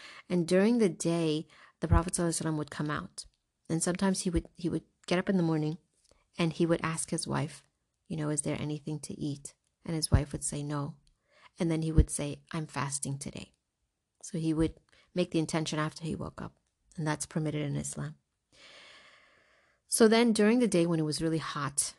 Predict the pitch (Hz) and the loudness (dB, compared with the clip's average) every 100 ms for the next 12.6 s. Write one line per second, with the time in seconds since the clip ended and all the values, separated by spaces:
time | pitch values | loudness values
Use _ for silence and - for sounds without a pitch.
0 | _ - 160 151 - 156 151 143 139 _ | _ -6 -4 0 0 0 0 -4 -8 _
1 | - - 156 160 151 - - 170 165 196 | -8 0 2 2 0 -2 -4 0 0 2
2 | 240 254 - 156 147 143 160 156 147 - | 4 2 0 0 -2 -4 -2 -2 -2 -6
3 | 160 156 147 - 147 151 160 220 240 202 | -4 -2 -2 -4 -4 -2 0 0 2 0
4 | 151 139 143 139 135 139 139 - 156 165 | 0 -4 -4 -8 -6 -6 -6 -6 -6 -2
5 | 220 208 98 - _ - _ _ _ - | -2 -2 -4 -8 _ -20 _ _ _ 4
6 | 202 208 208 - 226 247 196 - 156 143 | 8 8 6 -2 -2 -2 -2 -2 -4 -4
7 | 143 - _ _ _ - 156 156 147 - | -6 -10 _ _ _ -6 -2 0 0 -2
8 | 147 139 156 156 156 147 143 135 - 147 | -4 -2 -2 0 -2 -2 -6 -6 -4 -4
9 | 151 156 - 151 151 147 160 160 156 151 | -2 -4 -4 -4 -4 -2 -2 -2 -4 -6
10 | - 151 147 160 - 160 160 175 175 - | -6 -6 -6 -6 -4 -2 0 2 2 -2
11 | 156 151 - - 151 151 156 - 160 151 | -2 -4 -2 -2 -2 -6 -10 -8 -6 0
12 | 202 214 185 170 - - | 2 4 4 2 -2 -8